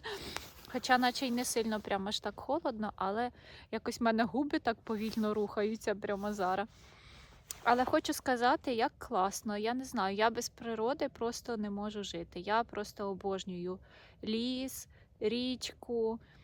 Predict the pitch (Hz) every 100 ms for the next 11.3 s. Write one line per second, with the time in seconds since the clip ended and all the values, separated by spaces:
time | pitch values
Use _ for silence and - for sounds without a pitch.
0 | - - - - 226 240 247 247 247 220
1 | 226 233 226 214 269 226 240 233 - 226
2 | 214 226 - - _ 277 285 254 254 254
3 | 247 233 233 233 233 226 226 226 247 226
4 | 240 269 - 240 233 233 226 220 - 214
5 | 214 214 - - - - - - - 214
6 | 202 208 196 240 - - 285 247 226 240
7 | 233 208 208 214 214 - - 240 240 240
8 | 240 233 - - - - - - 208 214
9 | 226 226 220 - 240 233 226 - 220 220
10 | 220 214 - 233 214 214 208 214 262 -
11 | - 185